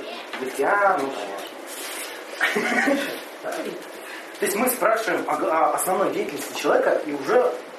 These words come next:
делаем очень много выводов об этом, о его личности. Верно? Ещё бы, блин, Марина не хлопала дверью каждый день. А, смотрите,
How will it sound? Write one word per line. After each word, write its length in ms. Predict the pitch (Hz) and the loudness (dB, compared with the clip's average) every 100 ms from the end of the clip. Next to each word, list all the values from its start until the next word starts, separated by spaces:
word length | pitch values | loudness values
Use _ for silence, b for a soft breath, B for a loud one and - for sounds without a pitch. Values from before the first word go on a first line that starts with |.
| - | -4
делаем 300 | 160 214 - | 2 4 4
очень 240 | 190 - 147 | 2 0 2
много 220 | 202 139 | 2 2
выводов 440 | - - 156 - | 2 0 0 -2
об 140 | 117 135 | -4 -6
этом, 180 | 135 - | -6 -6
о 60 | 135 | -4
его 160 | 135 135 | -2 -4
личности. 400 | - - - 285 | -4 -6 -8 -6
Верно? 360 | 370 - - - - 480 - 285 - - - - - - - - - - - - | 0 2 2 0 -4 -4 -4 -8 -10 -12 -14 -14 -14 -14 -12 -12 -12 -12 -12 -10
Ещё 120 | - - | -8 -6
бы, 100 | 143 135 - | -6 -6 -6
блин, 200 | 143 120 | -6 -4
Марина 220 | 139 139 | -4 -4
не 80 | 120 | -6
хлопала 340 | 156 151 165 - | -6 -6 0 0
дверью 240 | - - | 2 0
каждый 240 | - - - | -4 -6 -8
день. 100 | - - - - - B B B B - | -10 -12 -12 -14 -14 B B B B -2
А, 340 | 143 143 139 - - - - - - - - - - | 0 2 -2 -6 -14 -16 -16 -16 -16 -16 -14 -14 -8
смотрите, 500 | - 220 170 - - | 0 2 2 0 -4